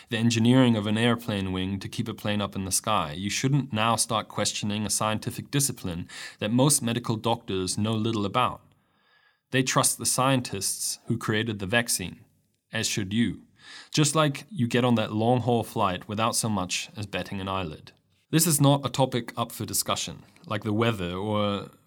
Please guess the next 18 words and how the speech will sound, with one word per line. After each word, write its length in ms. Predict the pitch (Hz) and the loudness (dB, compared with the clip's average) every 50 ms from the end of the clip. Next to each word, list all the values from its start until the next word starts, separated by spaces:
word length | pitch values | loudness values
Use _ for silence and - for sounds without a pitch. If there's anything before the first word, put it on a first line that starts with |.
| _ _ _ | _ _ _
why 320 | - 113 104 107 113 123 | -8 -2 2 2 4 4
you 120 | 127 123 120 | 4 4 4
don't 220 | 117 123 120 120 | 4 4 2 2
like 200 | 120 117 110 - | 0 -2 -2 -4
eating 220 | 92 120 117 113 110 | -4 -2 -2 0 2
chocolate 360 | - 131 120 117 110 104 - | 2 0 0 0 -4 -4 -2
ice 220 | 104 117 117 - | -2 0 0 -2
cream 300 | - - 90 78 65 - - _ _ _ - | -2 -4 -8 -10 -10 -14 -18 _ _ _ -12
or 140 | 95 87 | -10 -10
whatever. 360 | 82 80 76 71 71 - - - _ _ _ _ _ _ _ _ _ _ _ _ _ _ _ | -8 -8 -10 -10 -12 -14 -18 -20 _ _ _ _ _ _ _ _ _ _ _ _ _ _ _
You 160 | - 127 127 | -2 0 2
are 60 | 131 131 | 4 4
not 240 | 131 139 143 139 | 4 4 4 2
qualified 580 | - - 127 127 143 147 139 - 120 110 107 101 | -2 0 2 2 2 2 0 0 0 0 0 -2
to 80 | - 101 | -4 -4
have 160 | 104 107 107 | -4 -4 -2
an 60 | 107 | -4
opinion. 460 | 101 95 - - 120 156 127 - - | -4 -6 -2 -2 0 0 0 -4 -8